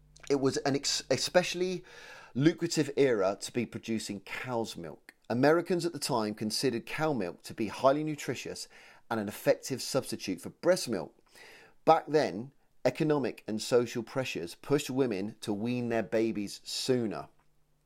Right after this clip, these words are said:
Okay, so in her book, Taming Manhattan, Environmental Battles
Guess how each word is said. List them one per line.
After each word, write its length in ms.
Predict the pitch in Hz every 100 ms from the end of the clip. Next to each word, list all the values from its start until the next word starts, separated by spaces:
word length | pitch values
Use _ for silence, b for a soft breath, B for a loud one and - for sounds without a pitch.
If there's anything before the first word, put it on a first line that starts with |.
| _ _ _ _ - -
Okay, 400 | 95 - 120 95 - - B B B B B B
so 360 | - 175 135 - - _ _ _ _ _ _ _
in 140 | 147 165
her 120 | 170
book, 440 | 135 151 131 - - -
Taming 420 | - 139 127 120
Manhattan, 600 | 117 113 139 85 87 98 -
Environmental 760 | 110 107 123 135 143 131 127 113
Battles 500 | 123 80 92 101